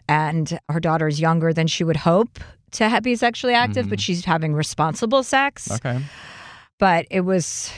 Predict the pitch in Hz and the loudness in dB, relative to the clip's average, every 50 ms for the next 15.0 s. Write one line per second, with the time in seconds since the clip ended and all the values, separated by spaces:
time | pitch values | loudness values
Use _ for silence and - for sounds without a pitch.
0 | - 190 - - 175 190 185 - 214 196 185 - - 190 175 170 165 156 180 180 | -14 -8 -2 0 0 0 2 2 0 0 0 0 -2 0 2 2 2 2 2 4
1 | 170 170 165 160 156 156 170 151 - 180 175 175 170 165 156 156 156 156 151 156 | 4 4 4 2 0 -2 -4 -6 -4 -2 0 0 0 0 0 0 -2 -2 -2 -4
2 | 156 - - - 185 180 175 165 160 151 - - - - 165 160 156 147 - 170 | -4 -2 -2 0 0 2 2 2 0 -2 -2 -6 -6 -4 0 0 0 0 2 0
3 | 151 - - 160 143 139 - 143 135 139 147 147 131 120 127 - - 165 170 165 | -2 -2 -2 -6 -6 -6 -4 -4 -2 -2 -2 -4 -4 -6 -8 -6 -4 -2 0 2
4 | 170 180 185 185 196 190 190 185 - - - 175 180 180 180 180 - - - - | 2 2 2 2 2 0 0 -2 -2 -2 0 0 2 2 0 -2 -4 -6 -10 -16
5 | - - - - - - - - - _ _ _ _ _ _ _ _ _ _ _ | -20 -20 -20 -20 -20 -20 -20 -20 -20 _ _ _ _ _ _ _ _ _ _ _
6 | 196 208 226 220 247 233 233 247 208 240 202 190 180 180 165 175 175 175 175 175 | 2 4 4 4 4 2 2 0 0 0 2 2 2 2 2 0 0 2 2 2
7 | 170 175 - - 180 180 180 180 180 190 175 175 180 185 180 180 180 185 175 180 | 2 0 2 2 2 2 2 0 0 0 0 0 0 -2 -2 -2 0 0 2 2
8 | 185 175 - - 190 175 170 165 160 160 156 160 165 170 180 175 170 175 175 196 | 0 0 0 0 0 2 2 2 2 2 2 2 2 2 2 2 2 2 2 2
9 | 196 196 202 180 175 - - - - 190 175 175 175 175 175 175 170 175 175 175 | 2 2 2 0 0 0 -4 -4 -2 0 2 4 4 4 4 4 4 4 4 4
10 | 180 180 180 165 175 175 175 175 175 170 170 170 175 175 170 170 175 - 185 170 | 4 4 4 2 2 2 4 4 4 4 4 4 4 2 2 2 2 0 0 0
11 | 165 196 190 185 185 185 180 170 - - 185 180 180 180 180 175 180 175 175 175 | 2 2 4 4 4 2 0 0 -2 -2 0 2 4 4 4 4 2 2 2 2
12 | 196 190 190 185 190 190 190 196 196 196 185 175 180 180 190 180 180 175 185 175 | 2 2 2 4 2 2 4 4 4 4 4 2 2 2 0 0 2 2 2 2
13 | 175 175 175 180 180 - - - - - - - 175 180 190 170 175 180 151 - | 2 2 2 2 0 -2 -6 -12 -16 -16 -6 0 2 4 4 6 6 4 2 2
14 | - - - - 190 - - 220 202 190 - - 190 175 156 147 135 135 151 | -2 -2 0 2 2 2 2 -2 -4 -2 0 0 0 0 0 0 -2 -4 -6